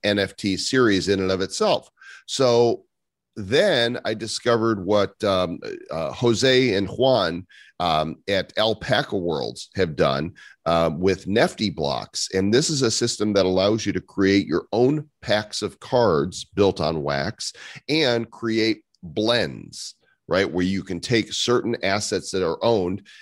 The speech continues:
and basically burn them and create new ones, kinda like we've done with many events for Blockchain Heroes. And so I hired this designer. I created twenty different eggs,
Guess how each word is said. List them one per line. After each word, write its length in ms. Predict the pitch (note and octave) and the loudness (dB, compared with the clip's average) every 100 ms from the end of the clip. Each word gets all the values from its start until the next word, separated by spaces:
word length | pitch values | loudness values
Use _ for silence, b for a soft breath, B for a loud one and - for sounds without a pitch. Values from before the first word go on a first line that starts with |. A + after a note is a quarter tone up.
| B | B
and 460 | F#2+ F#2+ F2+ F#2 E2+ | -2 0 0 -2 0
basically 520 | F3+ F3 B2+ - G2 | 0 2 -2 -4 -6
burn 520 | D#2 E2+ G#2 A2+ A2 | -4 0 2 4 2
them 320 | E2 C2 D#2+ - | 0 -2 -6 -8
and 120 | F2+ | -8
create 280 | - G2 D#2 | 0 0 4
new 120 | B2+ | 4
ones, 280 | D3+ C#2+ C#2 | 4 2 -4
kinda 260 | - A#2+ A2+ | -2 0 2
like 200 | G2 F#2 | 0 -2
we've 240 | G2 F#2+ | -2 -2
done 220 | D2+ F#2 F#2 | 0 0 0
with 260 | F2+ D#2 _ - | 0 -2 _ -12
many 320 | D#2 G2 F#2 | -2 0 0
events 280 | F2 F2+ E2 | 0 -2 -4
for 160 | - D#2 | -6 -4
Blockchain 560 | F2+ E2+ - - D2+ | -2 -2 -4 -8 -6
Heroes. 600 | C#2+ B2 A#2 F2+ - - - _ b b b b b b | -2 2 2 2 -4 -10 -16 _ b b b b b b
And 180 | A2+ A#2 | -2 0
so 420 | - A#2+ A2 G#2+ | 0 2 2 2
I 140 | - G#2+ | 0 -2
hired 420 | A#2 C#3+ E3+ C#3+ | 0 0 0 -4
this 180 | C#3 - | -10 -6
designer. 600 | B2 G2+ E2+ E2 F#2+ F#2 | -4 0 0 0 0 0
I 60 | F#2+ | -2
created 640 | - - G#2 G#2+ A2 G#2 - | -4 -2 2 2 2 0 -4
twenty 440 | - A#2+ C#3+ C#3+ | -2 0 2 0
different 480 | G2 G#2+ - A2 - - | 0 -4 -2 -4 -4 0
eggs, 540 | F#2 D#2 E2+ F#2+ - | 0 0 -4 -8 -12